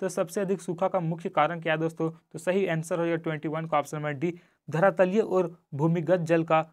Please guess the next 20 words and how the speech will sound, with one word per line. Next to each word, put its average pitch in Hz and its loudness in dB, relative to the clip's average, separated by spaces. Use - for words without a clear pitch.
अधिक 160 -2
प्रयोग। 135 0
दोस्तों, 165 -2
ये 175 -2
जितने 151 -4
भी 175 0
धरातलीय 156 0
जल 156 0
है 156 0
और 160 -2
भूमिगत 160 -2
जल 151 -2
है, 151 -2
उसका 196 0
अत्यधिक 160 0
प्रयोग 165 0
किया 156 2
जा 143 4
रहा 143 2
है, 147 4